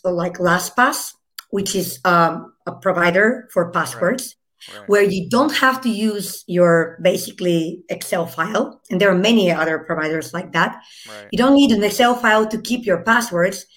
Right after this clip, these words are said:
Speaker 1: It's an encrypted service where you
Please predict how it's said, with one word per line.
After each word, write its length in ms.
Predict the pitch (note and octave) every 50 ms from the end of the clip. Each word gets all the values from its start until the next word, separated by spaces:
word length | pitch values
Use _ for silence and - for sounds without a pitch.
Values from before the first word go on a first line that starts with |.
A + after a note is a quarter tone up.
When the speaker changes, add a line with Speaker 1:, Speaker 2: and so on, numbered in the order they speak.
| - - - -
Speaker 1:
It's 160 | G#3 - -
an 60 | G#3+
encrypted 600 | G3 G3 - - C4 C4 C4 - B3+ A3+ A#3 - - - _ _ _ _ _
service 680 | - - - - A3+ G#3+ G#3+ G#3+ C4 D4 D#4 D4 - - - - - - _ _ -
where 320 | G3 G#3+ G#3+ A3+ A3+ A3
you 460 | A3 G#3+ G#3 G#3+ - - - - -